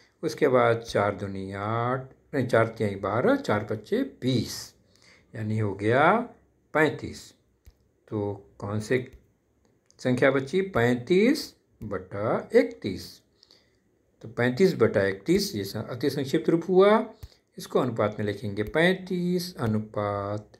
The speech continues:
इकतीस, थर्टी फ़ाइव and थर्टी वन, ये है थर्टी फ़ाइव रेशियो, या थर्टी फ़ाइव is to थर्टी वन। तो अनुपात क्या हुआ?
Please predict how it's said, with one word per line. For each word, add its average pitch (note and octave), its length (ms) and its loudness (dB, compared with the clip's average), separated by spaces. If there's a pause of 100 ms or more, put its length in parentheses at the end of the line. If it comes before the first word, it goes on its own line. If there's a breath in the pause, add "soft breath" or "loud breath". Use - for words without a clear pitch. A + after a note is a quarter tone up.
(100)
इकतीस, - 760 -2 (440 soft breath)
थर्टी F3+ 180 8
फ़ाइव A2+ 500 0 (680)
and A#2 400 -6
थर्टी D3 240 4
वन, F#2+ 240 0
ये G#2 200 -2
है D3 220 -2
थर्टी G2 300 -6
फ़ाइव B2 440 -4
रेशियो, A2 640 -4 (480)
या G#2+ 60 -8
थर्टी A2+ 260 -2
फ़ाइव G2+ 360 -2
is F#2+ 60 -8
to F#3 380 -2 (240)
थर्टी B2 420 -8
वन। A#2 560 -2 (1900 soft breath)
तो B2 80 4
अनुपात B2 400 4
क्या D3 160 6
हुआ? E3+ 300 4